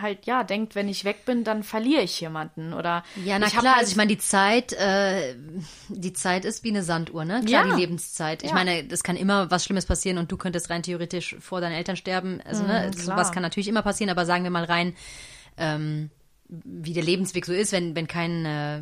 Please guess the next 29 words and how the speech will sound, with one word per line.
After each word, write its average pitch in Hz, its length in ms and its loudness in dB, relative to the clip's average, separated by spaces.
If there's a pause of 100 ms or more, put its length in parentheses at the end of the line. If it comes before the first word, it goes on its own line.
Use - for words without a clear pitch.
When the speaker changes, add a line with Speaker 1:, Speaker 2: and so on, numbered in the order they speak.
Speaker 2:
dramatischer 156 440 -6
Unfall 190 240 -2
oder 180 100 -2
sowas 175 220 -2
passiert, 180 280 -2 (760)
ne, 269 380 4 (440)
gehen 240 200 4
deine 202 240 6
Eltern 220 340 4
vor 190 200 4
dir, 220 220 8 (120)
sagen 262 200 4
wir - 80 6
Speaker 1:
Ja. - 60 6
Speaker 2:
mal, 285 120 6
das 233 160 2
ist 208 100 -8
natürlich 196 480 -4 (1080)
der 185 100 -4
Speaker 1:
Der 185 120 -2
Lauf 170 160 2
Speaker 2:
Zirkel 202 180 -2
Speaker 1:
der 185 60 2
Speaker 2:
des 180 80 -2
Speaker 1:
Dinge. 202 100 0
Speaker 2:
Lebens, 240 240 2
genau, 202 260 2
Speaker 1:
Ja. 233 60 0
Speaker 2:
ja. 233 160 -2